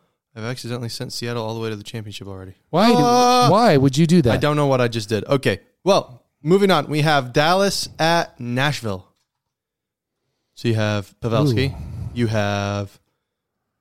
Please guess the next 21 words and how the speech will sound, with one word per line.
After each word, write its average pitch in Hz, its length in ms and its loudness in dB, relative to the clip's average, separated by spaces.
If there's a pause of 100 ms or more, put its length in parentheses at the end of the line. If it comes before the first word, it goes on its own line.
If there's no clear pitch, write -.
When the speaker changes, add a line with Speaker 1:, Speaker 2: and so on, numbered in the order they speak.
(240)
Speaker 1:
no, 113 360 -4
who's 127 220 -4
their 147 100 -2
centerman? 120 440 -4
Roope 131 340 0
Hintz, 135 240 -2
and 127 100 -2
then 113 100 -4
pick 117 220 -4
your 120 80 -6
po-, 120 160 -4
poison 113 340 -2
between 107 520 -8
Robertson 110 520 -6
and 101 160 -8
Pavelski, 107 500 -8
and 110 140 -8
then 107 80 -6
you 104 120 -6
have 98 120 -8
defenseman 120 640 -10